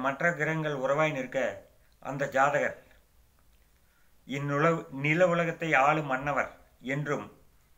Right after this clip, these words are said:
அவரது சேனை பலத்திற்கு அளவில்லை என்பதும், அதே மாதிரி வந்து அவருக்கு அனாவசியமா பணம் வந்து ஒ-, ஒ-, எல்லா பக்கம், எல்லா மாநிலத்திலிருந்து வந்துகிட்டே இருக்கும். இப்பத்த சூழ்நிலைக்கு, அன்னைக்கு அரசர் காலத்துல அப்படி இருந்தது, என்னைக்கு நற்பெயர் இருக்கும் அப்படின்னு சொல்ல வேண்டிய ஒரு அமைப்பு இருக்கு.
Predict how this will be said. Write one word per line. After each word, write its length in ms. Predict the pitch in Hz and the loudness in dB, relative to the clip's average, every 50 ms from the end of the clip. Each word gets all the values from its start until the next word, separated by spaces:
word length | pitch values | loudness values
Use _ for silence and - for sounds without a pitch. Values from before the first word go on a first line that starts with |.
| _ _ _ _ _ _ - | _ _ _ _ _ _ -2
அவரது 360 | 123 135 143 147 139 139 120 - - | 0 2 2 2 2 0 -2 -2 0
சேனை 260 | 147 156 170 170 170 151 | 2 2 2 2 0 0
பலத்திற்கு 360 | 156 156 156 - 160 143 151 143 | 0 -2 -2 -4 -6 -2 0 2
அளவில்லை 320 | 143 147 147 156 147 147 143 139 | 2 2 0 -2 -4 -4 -4 -4
என்பதும், 360 | 139 139 131 135 127 143 147 - - - - - _ _ _ _ _ _ _ _ _ _ _ _ _ _ _ _ _ _ _ _ _ _ _ _ _ _ _ _ _ _ _ - - _ _ _ - | -4 -2 -2 -4 -4 -4 -10 -12 -16 -20 -20 -20 _ _ _ _ _ _ _ _ _ _ _ _ _ _ _ _ _ _ _ _ _ _ _ _ _ _ _ _ _ _ _ -20 -20 _ _ _ -8
அதே 200 | - 127 127 156 165 165 | -6 -2 0 2 2 4
மாதிரி 160 | 160 160 151 151 | 2 2 2 0
வந்து 160 | 160 165 156 | 0 2 2
அவருக்கு 240 | 147 147 139 139 139 | 2 2 0 0 2
அனாவசியமா 480 | 131 143 156 160 156 - 160 147 160 156 156 143 | 2 2 2 0 0 -4 -6 -6 -6 -4 -2 -2
பணம் 200 | 135 139 147 139 | -2 0 -2 -4
வந்து 140 | 135 139 135 127 127 | -4 -6 -6 -6 -6
ஒ-, 120 | 123 117 113 113 | -6 -6 -6 -6
ஒ-, 100 | 110 110 117 | -6 -6 -4
எல்லா 120 | 123 131 139 139 | -2 0 0 0
பக்கம், 220 | 139 135 - 135 127 | -2 -2 -2 -2 0
எல்லா 140 | 127 135 131 127 | 0 0 0 0
மாநிலத்திலிருந்து 640 | 131 131 131 123 117 - 123 113 120 123 135 113 110 | -2 -2 -4 -6 -8 -10 -10 -10 -10 -8 -6 -6 -4
வந்துகிட்டே 320 | 113 127 127 117 123 120 | -6 -6 -6 -8 -8 -8
இருக்கும். 240 | 113 - - - _ _ _ _ _ _ - 120 123 | -8 -10 -14 -20 _ _ _ _ _ _ -14 -14 -12
இப்பத்த 340 | 120 - 151 143 - 151 139 - | -10 -8 -8 -8 -6 -8 -8 -6
சூழ்நிலைக்கு, 420 | 156 139 135 131 123 120 - 113 110 - - | -6 -6 -4 -4 -6 -6 -8 -12 -12 -8 -6
அன்னைக்கு 260 | 120 120 139 131 135 127 | -6 -6 -6 -6 -4 -4
அரசர் 320 | 123 123 131 - 151 139 135 | -4 -4 -4 -4 -4 -2 -2
காலத்துல 300 | 131 131 131 - 131 123 | -2 -2 -4 -4 -6 -6
அப்படி 200 | 127 117 117 113 117 | -6 -6 -8 -8 -8
இருந்தது, 300 | 113 113 110 110 131 156 175 - - - _ _ _ _ _ _ | -8 -8 -8 -8 -8 -10 -12 -14 -20 -20 _ _ _ _ _ _
என்னைக்கு 420 | - 120 131 139 156 160 156 165 160 143 127 | -6 -2 -2 -2 -2 -2 -4 -4 -4 -2 -2
நற்பெயர் 360 | 131 131 - 156 147 147 135 131 | -2 -2 -2 -4 -4 -4 -4 -6
இருக்கும் 260 | 127 135 143 135 131 | -10 -10 -8 -8 -8
அப்படின்னு 280 | 120 - 131 127 117 - | -8 -8 -10 -12 -10 -10
சொல்ல 120 | 120 113 113 120 | -8 -8 -8 -8
வேண்டிய 180 | 117 117 117 107 | -8 -8 -6 -4
ஒரு 80 | 104 104 | -4 -4
அமைப்பு 220 | 107 113 110 - 101 | -6 -6 -12 -12 -18
இருக்கு. 180 | 92 - - | -20 -20 -20